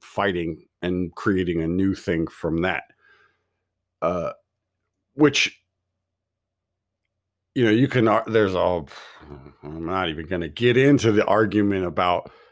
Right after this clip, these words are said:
is this stuff useful or should you ignore it and just practice the forms and, you know, chi is bullshit and all that.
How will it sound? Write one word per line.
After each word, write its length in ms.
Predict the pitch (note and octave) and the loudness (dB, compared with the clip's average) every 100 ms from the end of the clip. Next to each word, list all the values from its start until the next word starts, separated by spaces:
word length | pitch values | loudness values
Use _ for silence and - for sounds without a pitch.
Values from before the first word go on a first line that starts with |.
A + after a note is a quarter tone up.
| _ - | _ 2
is 240 | C3+ - | 2 2
this 200 | A#2 G#2+ | 0 -2
stuff 480 | - A#2+ G#2 - - - _ G#2+ G#2 G2+ | -2 0 0 -2 -20 -20 _ -12 -10 -8
useful 640 | A2 B2 A#2+ - G#2 G2+ F2+ | -6 -6 -6 -2 -2 0 -2
or 280 | F#2+ G2 F#2 | 0 0 0
should 300 | - F#2 E2 | -4 -4 -2
you 200 | G2 F#2+ | -2 -2
ignore 500 | E2+ G2+ G2 G2 F#2+ | -2 0 2 2 2
it 120 | F2 | 0
and 140 | F2+ | -4
just 280 | E2+ F2+ - | -4 -8 -6
practice 460 | G2+ E2+ D#2+ E2+ - | -4 -4 -4 -10 -8
the 120 | F2 | -10
forms 540 | - F2 E2 D#2+ C#2 | -6 -4 -2 -4 -8
and, 220 | D#2 D#2 - _ _ _ | -10 -10 -14 _ _ _
you 100 | F2+ | -10
know, 100 | D#2+ D2+ | -8 -8
chi 180 | - | -6
is 180 | F#2+ E2+ | -6 -6
bullshit 500 | E2 E2+ E2 - E2+ | -4 -4 -4 -6 -6
and 80 | E2+ | -6
all 140 | D#2 | -6
that. 300 | E2 E2 - | -4 -4 -6